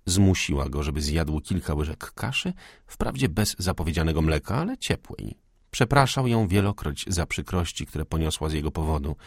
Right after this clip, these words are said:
Oburzało ją powtarzanie ciągle tego samego w kółko. Żeby temu raz kres położyć, oświadczyła: „Jużem księciu panu meldowała, że dopiero teraz oddycham swobodniej pod jego opieką”.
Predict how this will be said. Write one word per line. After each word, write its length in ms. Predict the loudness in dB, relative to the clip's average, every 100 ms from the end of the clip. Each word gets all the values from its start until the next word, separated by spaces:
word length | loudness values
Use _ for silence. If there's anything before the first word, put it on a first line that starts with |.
| -20 -20 -20 -20 -12 0
Oburzało 480 | 2 4 4 4 4
ją 160 | 2
powtarzanie 480 | -2 -2 0 2 0
ciągle 460 | -2 -2 -2 -2 -4
tego 300 | -4 -4 -6 -8
samego 460 | -2 0 0 -2 -4
w 80 | -8
kółko. 440 | -10 -10 -12 -14 _ _ _ _ -6
Żeby 220 | -6 -4
temu 300 | -4 -4 -2
raz 180 | -4 -4
kres 200 | -6 -6
położyć, 500 | -6 -6 -8 -10 -16 _ -2
oświadczyła: 760 | -2 0 -4 -4 -6 -4 -6 -14 _ _ -20 -20 -20 -12 -2
„Jużem 300 | 2 2 2
księciu 280 | 0 -4
panu 200 | -4 -2
meldowała, 680 | 2 4 4 4 4 2 0
że 140 | 0 -2
dopiero 320 | -4 -4 -8
teraz 440 | -4 -2 -2 -4 -8 -20 _ -8
oddycham 440 | -2 0 0 0 0
swobodniej 480 | 0 0 2 0
pod 200 | 0 -2
jego 200 | -2 -2
opieką”. 460 | -2 -4 -8 -10